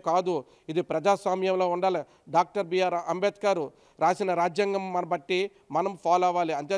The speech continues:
తప్ప కానీ మీ రాజారెడ్డి రాజ్యాంగం రాసినట్లు ఇక్కడ ఫాలో అవుతున్నట్టు మాత్రం ప్రజాస్వామ్యంలో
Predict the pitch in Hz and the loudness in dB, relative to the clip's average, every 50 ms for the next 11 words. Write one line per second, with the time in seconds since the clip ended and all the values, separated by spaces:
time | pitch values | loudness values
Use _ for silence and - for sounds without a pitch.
0 | - 190 175 - 196 180 160 180 180 190 190 175 - - _ - 165 170 156 147 | -2 -2 -2 -2 -4 -4 -2 -4 -4 -4 -4 -6 -10 -18 _ -4 -2 0 0 0
1 | 160 170 160 196 190 190 190 170 175 185 175 175 180 160 190 190 185 190 185 180 | 0 0 0 0 0 0 0 -2 -2 0 0 0 0 0 -2 -2 0 0 0 2
2 | 175 180 - 202 180 180 151 170 175 - 180 165 - - 151 170 175 180 180 175 | 0 0 0 -2 -4 -4 -4 -6 -8 -6 -6 -6 -2 2 2 2 4 2 0 -2
3 | - 185 175 175 170 170 165 175 170 165 196 202 202 160 - - - _ _ - | -2 -2 -2 -2 -4 -2 -4 -4 -2 -2 -2 -2 -2 -2 -4 -10 -20 _ _ -4
4 | 156 147 196 196 190 - 202 185 180 185 185 180 180 190 | -2 0 2 0 0 0 -2 -2 0 0 -2 -2 0 -2